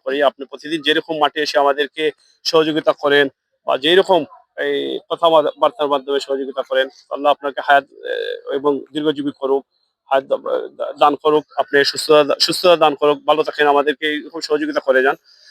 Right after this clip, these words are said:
আর আপনি আপনার এবং আ-, আমাদের অনলাইনে যারা আছে জেনে খুশি হবেন যে সামার বার্লি আগামীকালকে ইনশাআল্লাহ শেষ হবার পরপরই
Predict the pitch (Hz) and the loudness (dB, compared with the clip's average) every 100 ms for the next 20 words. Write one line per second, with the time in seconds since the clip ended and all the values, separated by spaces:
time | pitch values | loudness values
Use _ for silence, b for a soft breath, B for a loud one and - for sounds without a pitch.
0 | b 135 147 165 190 190 170 - 208 170 | b -2 0 2 2 4 2 2 0 0
1 | _ - 156 165 151 151 160 170 170 175 | _ -4 0 2 2 2 2 2 4 4
2 | 170 175 180 170 165 160 - 156 151 151 | 6 4 4 4 4 4 2 0 0 0
3 | 170 185 - 214 180 175 156 160 165 - | -2 -4 0 2 4 2 2 2 4 2
4 | 170 185 180 185 190 196 175 _ _ - | 2 4 4 4 4 2 2 _ _ -6
5 | 160 180 180 170 175 - 190 175 160 175 | 0 0 0 0 0 0 -2 -2 2 4
6 | 170 170 - - 185 - 185 185 165 175 | 6 4 4 2 2 2 2 2 2 -4
7 | 156 180 175 | -4 -2 -4